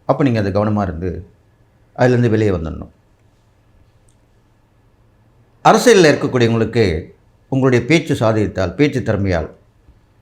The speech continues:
சில பேர் பார்த்தீங்கன்னா சாதாரண தொண்டனா இருப்பாங்க, ஏதோ ஒரு விஷயத்துல அவங்களுடைய பேரு பேசப்படும், அவங்க செஞ்ச விஷயத்த உடனே தலைமைக்கு போகும் அது.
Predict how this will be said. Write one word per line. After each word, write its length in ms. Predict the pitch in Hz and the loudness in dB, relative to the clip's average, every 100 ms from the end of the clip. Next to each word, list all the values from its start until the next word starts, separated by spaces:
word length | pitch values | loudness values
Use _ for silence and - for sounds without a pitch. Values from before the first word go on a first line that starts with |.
| _ _ - | _ _ -20
சில 180 | - 190 | -4 -2
பேர் 200 | 190 190 | 2 4
பார்த்தீங்கன்னா 480 | 165 139 131 123 113 87 90 - _ _ _ _ _ _ _ _ _ _ - | 4 2 2 0 0 0 -4 -12 _ _ _ _ _ _ _ _ _ _ 2
சாதாரண 280 | 135 131 | 2 2
தொண்டனா 360 | 123 110 110 107 | 0 -2 -2 -2
இருப்பாங்க, 300 | 90 80 78 - _ _ _ _ _ _ _ - | -4 -8 -10 -14 _ _ _ _ _ _ _ 0
ஏதோ 220 | 180 208 | 4 6
ஒரு 160 | 196 147 | 6 4
விஷயத்துல 380 | 139 143 127 135 95 87 - - | 2 0 2 2 2 -2 -8 -4
அவங்களுடைய 280 | 127 127 120 | 0 0 2
பேரு 540 | 135 120 113 95 92 | 2 2 0 -2 -4
பேசப்படும், 540 | - 113 98 85 82 - _ | -4 -4 -6 -10 -14 -16 _
அவங்க 200 | - 120 | -6 -2
செஞ்ச 260 | 123 123 120 | 0 2 2
விஷயத்த 380 | 98 101 92 - - _ _ _ _ _ _ _ - | 0 -4 -6 -8 -14 _ _ _ _ _ _ _ 0
உடனே 340 | 196 240 247 226 175 143 131 120 113 - - | 2 4 4 4 6 4 4 2 -2 -6 -2
தலைமைக்கு 420 | 170 180 160 117 | 2 4 4 0
போகும் 320 | 87 110 90 | -2 -2 -2
அது. 80 | 76 | -8